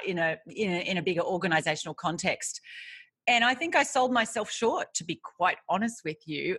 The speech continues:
And it was probably really in, well in my thirties and forties that I think I've really stepped up to be a leader in my own way, you know, and obviously the work that I do,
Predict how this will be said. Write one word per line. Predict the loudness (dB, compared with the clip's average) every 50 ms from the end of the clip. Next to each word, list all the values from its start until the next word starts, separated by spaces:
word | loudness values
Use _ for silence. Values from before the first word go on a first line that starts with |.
| 2 2
And | 4 4 4 2
it | 2 0
was | 0 -2
probably | 0 -2 0 0 2 2
really | 4 6 6 6 4
in, | 2 2 0 2
well | 4 4 6 6
in | 6 4
my | 4 2
thirties | 2 2 2 4 4 4 4 2 2
and | -2 -2 0
forties | 0 2 4 4 4 4 2 2 2
that | 2 4
I | 4 4 4 2
think | -2 -8 -6 0 0
I've | 0 0 0
really | -2 -2 -2 -4
stepped | -6 -4 -2 -2 -2 -2 _ 2
up | 4 4 4 2 -2 _ _ _ _ _ _ _ -4 -2 0 4
to | 4 4 4 4 2 0 -2 -6 _ -20 _ _ _ _ _ _ -8 -2 2
be | 4 6 6
a | 6 4
leader | 4 2 4 4 4 4 4 2 0 _ _ -4
in | 0 2 2 4
my | 4 4 4 4 4 4
own | 2 2 0 -2 -2
way, | -4 -2 -2 -4 -6 -6 -8 0
you | 2 4
know, | 6 8 8 8 6 6
and | 6 4 2
obviously | 2 2 -2 -4 -4 -4
the | -4 -2
work | 0 0 0 0 0
that | -2 0 2
I | 4 4 4 2
do, | 0 -2 -2 -2 -2 -2 -2 -2 -4 -4